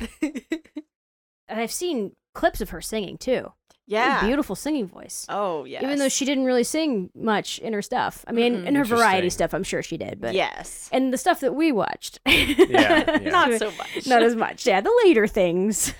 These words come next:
Speaker 2: <laughs> Donning her graduation gown, Betty and the senior class president headed downtown to Channel thirteen to participate in the experimental broadcast that we mentioned at the beginning of the episode.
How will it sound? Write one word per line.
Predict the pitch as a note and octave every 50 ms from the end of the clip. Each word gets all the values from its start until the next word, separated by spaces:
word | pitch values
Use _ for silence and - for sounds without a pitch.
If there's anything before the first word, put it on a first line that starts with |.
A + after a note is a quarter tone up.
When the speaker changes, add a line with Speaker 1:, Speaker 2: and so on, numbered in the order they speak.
| - C#4+ -
Speaker 2:
<laughs> | G4 - - A4+ - - - A#4+ - - _ _ _ _ _ _ _ _ _ _ _ _ _ _ _ _ _ _ _ _ _ _ _ -
Donning | C4+ C4+ F4 G4 G#4 G4+ E4+
her | E4+ C#4+
graduation | A#3 C4 C4 D4 - D#4 C#4 C#4+ C#4 C#4 - - D4+ B3+
gown, | G3 F#3 F3 E3+ E3 E3 E3+ F#3 G#3+
Betty | G3+ A#3 A#3 C4+ E4+ F4 F4 -
and | - - A#3 G#3
the | G3+
senior | - - D4+ D4+ D#4+ F4+ E4+
class | - C#4+ B3+ B3 -
president | - - G#3+ G3+ F#3+ F3 F#3+ A3 G#3 -
headed | G3 A3+ D#4+ F#4 C4
downtown | A3+ A#3 A3+ A#3 A#3+ - - F#3 D#3+ E3+ F#3+
to | G3 F3+
Channel | - - G3+ A3 C#4 D4
thirteen | - E4 E4 E4+ - - G3 E3+ F3
to | F#3+
participate | - G3 - - D4 D4 - D#4+ - - E3 D#3 - - _ _ _ _ _ -
in | G#3+ A3
the | A3
experimental | G#3+ G#3 - - - C4+ D4+ F4+ F4 E4 E4+ E4 F4+
broadcast | C#4 - G3 F3+ E3+ E3 E3+ - E3 D3+ F3+ F3+ -
that | - -
we | F#3+
mentioned | G3 G3 A#3+ E4 F4+ - - A#3+ D4 - - -
at | E4+ -
the | F4 -
beginning | D4 F#3 D#3+ C#3+ D3+ E3 E3+
of | F3
the | G3+ B3
episode. | D#4 E4 - - - D#3+ - - F#3+